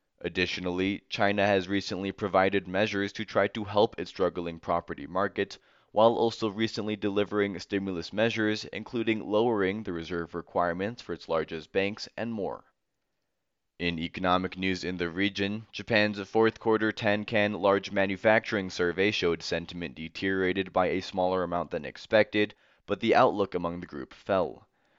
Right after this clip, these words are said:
Also, Japan's industrial production was adjusted to a larger month-over-month decline than initially estimated for October. Japan's Nikkei two twenty-five index increased zero point seven percent,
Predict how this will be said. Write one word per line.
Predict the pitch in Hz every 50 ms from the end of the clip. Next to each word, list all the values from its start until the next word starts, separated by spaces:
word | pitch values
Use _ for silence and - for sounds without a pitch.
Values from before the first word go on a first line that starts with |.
| _ _ _ _ _ _
Also, | 85 85 82 - - 87 85 90 92 92
Japan's | - - 98 - 107 98 95 95 92 -
industrial | - 92 95 92 104 95 95 - - 101 92
production | - - 95 82 92 107 107 - - - 101 98 95
was | 95 95 101
adjusted | 101 92 87 104 104 104 - 104 104 98 -
to | - 107 95
a | 107 110
larger | 98 101 107 120 117 107 107 98
month-over-month | 87 82 85 87 82 76 78 78 90 85 80 76 78 80 - -
decline | - - - - - 101 101 101 101 101 - _ _ _ _
than | - - 98
initially | 101 101 104 107 - - 104 92 95 -
estimated | - 117 131 - - 113 92 82 82 85 95 87
for | - - 76 71 60
October. | 67 90 - - - 113 104 90 - 80 65 - - _ _ _ _ _ _ _ _ _ _ _ _ _ _ _ _ _ _ _ _ _ _ _ _ _ _ _
Japan's | - - - - 113 110 110 110 104 107
Nikkei | 113 113 107 - 120 110 110
two | - 120 117
twenty-five | - - 117 113 110 110 - 117 110 113 113 98
index | 101 101 98 98 107 113 113 - - 104
increased | 95 90 - - 95 92 92 90 - - 92
zero | 90 95 98 92
point | 87 - 98 95 90 -
seven | - 104 98 90 92 85
percent, | - 87 80 78 - - 101 101 101 101 - -